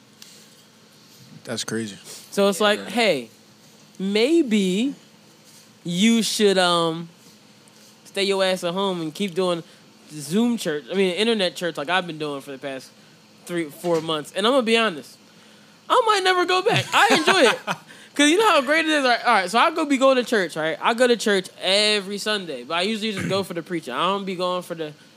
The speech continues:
Speaker 2: for the singing and all that. I might enjoy it sometime, but I don't be going there for that, right?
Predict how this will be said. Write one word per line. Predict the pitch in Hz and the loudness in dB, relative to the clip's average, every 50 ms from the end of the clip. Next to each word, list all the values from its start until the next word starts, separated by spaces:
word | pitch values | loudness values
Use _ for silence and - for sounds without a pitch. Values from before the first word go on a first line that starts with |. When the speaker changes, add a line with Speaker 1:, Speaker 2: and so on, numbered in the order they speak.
| - _ _ | -20 _ _
Speaker 2:
for | - 160 156 151 147 139 | -14 -12 -10 -10 -10 -10
the | 131 135 135 127 117 113 | -10 -12 -12 -14 -14 -14
singing | - - 214 214 208 208 202 196 190 | -8 -4 -2 -2 0 0 0 0 0
and | 180 170 170 | 0 -2 0
all | 180 185 185 180 | 0 0 2 2
that. | 180 180 180 175 156 - | 2 2 0 0 -2 -2
I | 156 185 | -4 -2
might | 208 208 185 165 | 0 0 0 0
enjoy | 160 160 165 165 202 208 202 | -2 -4 -4 -2 0 0 0
it | 190 | -2
sometime, | 175 202 202 196 202 190 185 180 170 | -4 -6 -6 -4 -2 -2 -2 -2 0
but | 175 | 0
I | 180 190 | 0 0
don't | 202 196 | 0 0
be | 185 170 | -2 -2
going | 175 175 170 165 | -2 -2 -2 -2
there | 156 139 135 | -4 -6 -8
for | - 131 | -8 -10
that, | 120 113 | -10 -10
right? | 113 131 143 143 - | -8 -8 -8 -10 -10